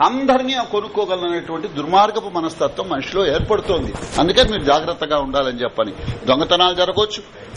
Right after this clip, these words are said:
వస్తువుల్ని ముంచేయవచ్చు, అవునా? ఇల్లీగల్ ఎంక్రోచ్‌మెంట్స్ జరగవచ్చు. ఇప్పుడు మనకు ఫుట్‌పాత్లన్నీ ఆక్యుపైడే కదా, మీకు తెలుసు కదా. అలానే ఆ ఫోర్ట్ అంటే సెక్యూరిటీ ఉంది కాబట్టి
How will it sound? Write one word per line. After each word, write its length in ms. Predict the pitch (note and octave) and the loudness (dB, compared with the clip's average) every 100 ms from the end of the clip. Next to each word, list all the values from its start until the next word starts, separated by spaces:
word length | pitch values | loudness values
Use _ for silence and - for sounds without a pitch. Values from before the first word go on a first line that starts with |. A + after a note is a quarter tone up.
| A#2 | 2
వస్తువుల్ని 420 | C#3+ - F#3+ F#3 | 2 4 2 4
ముంచేయవచ్చు, 640 | F3+ F#3 G3 G3+ G#3 - G#3+ - C3+ | -2 2 4 4 2 -4 -8 -4 2
అవునా? 260 | D#3 A3 B3 - C3+ | 2 2 -4 -4 0
ఇల్లీగల్ 460 | E3 A3 B3+ B3 | 4 4 4 2
ఎంక్రోచ్‌మెంట్స్ 720 | A3 G3+ G3+ G#3+ - G3 F#3 E3 | 2 -2 -2 -2 -4 -8 -4 -2
జరగవచ్చు. 600 | D#3 D3 - - - - - - - - - | 0 -2 -6 -14 -20 -18 -18 -18 -20 -8 -2
ఇప్పుడు 180 | C#3+ D#3+ | 0 2
మనకు 220 | D#3+ D#3 | 2 0
ఫుట్‌పాత్లన్నీ 640 | - - - G3 F#3+ G3 G3 | -4 -2 2 2 0 -4 -2
ఆక్యుపైడే 560 | F#3 F#3 - G#3 G3+ | -2 -4 -4 -2 -2
కదా, 200 | G3+ G#3 - - | -2 -6 -12 -8
మీకు 160 | D#3+ D3 | -4 0
తెలుసు 240 | E3 E3+ | 0 0
కదా. 220 | G#3 G#3 A#3 - - | 0 0 -2 -10 0
అలానే 500 | - G3 A3 G3+ F#3 E3+ - | 4 4 2 0 -6 -10 0
ఆ 420 | D#3 D#3+ D#3 D3 C#3+ - | 4 4 4 0 -2 -6
ఫోర్ట్ 260 | F3 F#3+ F#3 | -6 -6 -2
అంటే 280 | B2+ A#2+ - - - | -2 -2 -10 -16 -8
సెక్యూరిటీ 380 | A2 B2 C#3+ D#3+ | -4 -2 -2 0
ఉంది 180 | C#3+ C#3+ | 2 4
కాబట్టి 760 | D3 C#3 C#3+ - F#3 F3 D3+ | 4 4 0 -2 -4 -2 -2